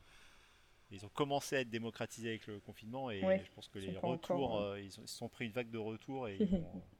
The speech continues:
Speaker 1: ils vont améliorer, enfin, j'espère.
Speaker 2: Oui, sûrement. Après, c'est vrai que, bon, il y a
Speaker 1: Sûrement, quoi.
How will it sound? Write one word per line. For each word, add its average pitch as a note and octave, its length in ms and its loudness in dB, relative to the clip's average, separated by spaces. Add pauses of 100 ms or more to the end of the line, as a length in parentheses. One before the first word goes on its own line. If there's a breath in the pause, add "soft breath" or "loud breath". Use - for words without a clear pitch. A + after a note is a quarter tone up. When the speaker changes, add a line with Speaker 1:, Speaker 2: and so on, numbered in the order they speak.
(100)
Speaker 1:
ils F#2 60 -18
vont F2+ 160 -14
améliorer, G2+ 400 -6
enfin, G2 180 -8
j'espère. G2+ 360 -8 (160)
Speaker 2:
Oui, A#3 200 10
sûrement. F#3+ 400 0 (340)
Après, F3 280 4
c'est G3+ 140 -2
vrai F3+ 100 2
que, D#3 260 -2
bon, D#3+ 160 -2
il D3+ 80 0
y C#3 40 -2
a - 80 -6
Speaker 1:
Sûrement, A2+ 420 -10
quoi. - 80 -20